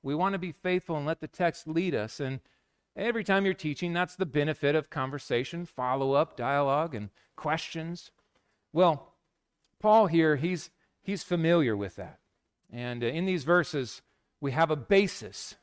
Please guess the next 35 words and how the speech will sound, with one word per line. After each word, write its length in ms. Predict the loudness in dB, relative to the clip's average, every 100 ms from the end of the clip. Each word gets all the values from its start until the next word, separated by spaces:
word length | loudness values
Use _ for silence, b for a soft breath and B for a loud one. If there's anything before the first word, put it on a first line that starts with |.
| _
to 100 | -6
begin 440 | -4 -2 0 0
with. 260 | 0 -2 -2
Let 120 | -4
me, 120 | -4
let 100 | -4
me 100 | -4
go 140 | 2 2
back 380 | 4 4 4 2
to 100 | 0
Romans 400 | 2 2 0 -4
one, 380 | -4 -4 -4 -10 _ _ _ _ _ _
uh, 360 | -4 0 2 2 -2
and 240 | -4 -4 -2
point 260 | -2 0
you 120 | -4
to 180 | -4 -2
the 120 | -2
righteousness 720 | 0 2 0 0 -8 -6 -6
of 140 | -8 -2
God. 340 | 0 0 -2
Again, 300 | -6 -2 0
we're 140 | 0 0
dealing 440 | 0 0 2 2
with 200 | 0 0
that 280 | 2 2 0
as 200 | -4 -4
the 100 | -6
main 400 | -4 -2 -2 -4
theme 460 | -4 -2 -2 -2
of 180 | -4 -4
the 80 | -4
book 240 | -2 -2
of 160 | -4 -2
Romans, 560 | 0 0 -4 -10 -16